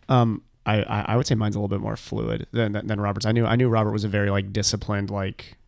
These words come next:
and, and, and I think that's what you find more in the cycling world is a very, very by the numbers approach to the training.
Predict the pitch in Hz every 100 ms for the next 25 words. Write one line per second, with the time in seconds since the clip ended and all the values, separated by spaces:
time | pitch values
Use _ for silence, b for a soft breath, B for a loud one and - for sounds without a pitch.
0 | _ - 120 117 123 110 123 165 160 123
1 | 113 113 - 107 104 101 98 - 104 98
2 | 104 101 101 101 104 98 101 107 104 101
3 | 101 98 98 98 98 95 131 - 98 101
4 | 104 107 113 110 117